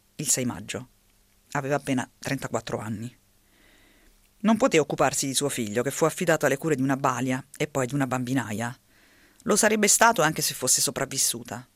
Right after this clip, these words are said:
La maternità era per le signore un'esperienza naturale e un dovere sociale, ma la cura un lavoro e spettava a donne di classe inferiore.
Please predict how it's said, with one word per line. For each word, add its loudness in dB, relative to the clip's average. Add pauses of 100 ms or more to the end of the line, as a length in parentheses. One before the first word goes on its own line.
(260)
La 0
maternità 0
era 0
per -2
le 0
signore 0
un'esperienza -2
naturale -2 (100)
e -4
un -2
dovere 2
sociale, -4 (400)
ma 2
la 4
cura 2
un 2
lavoro -2 (440)
e -6
spettava 0
a 0
donne 0
di -6
classe 0
inferiore. -6